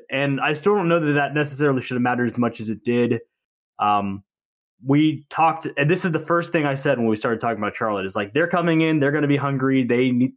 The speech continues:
lost here last year. They're gonna want to get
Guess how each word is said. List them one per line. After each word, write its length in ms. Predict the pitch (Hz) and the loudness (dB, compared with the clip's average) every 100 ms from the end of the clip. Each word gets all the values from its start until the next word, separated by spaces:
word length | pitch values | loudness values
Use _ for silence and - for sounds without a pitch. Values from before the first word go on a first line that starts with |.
| - | -4
lost 320 | 127 139 139 | 0 0 0
here 120 | 139 127 | 0 2
last 380 | 120 120 - | 0 -2 -4
year. 360 | 123 117 113 113 - _ _ - | 0 2 2 0 -6 _ _ -2
They're 140 | 123 127 | 0 2
gonna 360 | 131 127 127 - - 123 | 0 0 0 -4 -12 -8
want 480 | 120 123 139 135 - | -4 0 0 0 -4
to 240 | 147 127 | 0 0
get 300 | 120 139 135 | 2 -2 -2